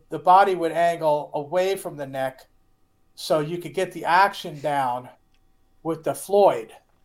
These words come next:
So, and another thing you gotta look out for is they s-,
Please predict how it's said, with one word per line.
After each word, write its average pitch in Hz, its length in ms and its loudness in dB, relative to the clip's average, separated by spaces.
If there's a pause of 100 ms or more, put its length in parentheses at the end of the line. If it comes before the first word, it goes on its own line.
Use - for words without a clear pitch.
(1040)
So, 143 260 -2
and 165 200 2
another 262 460 8
thing 302 240 -2
you 262 80 -2
gotta 247 220 8
look 233 180 2
out 233 200 8
for 175 140 -2
is 160 240 -4 (460)
they 240 200 6
s-, - 280 -6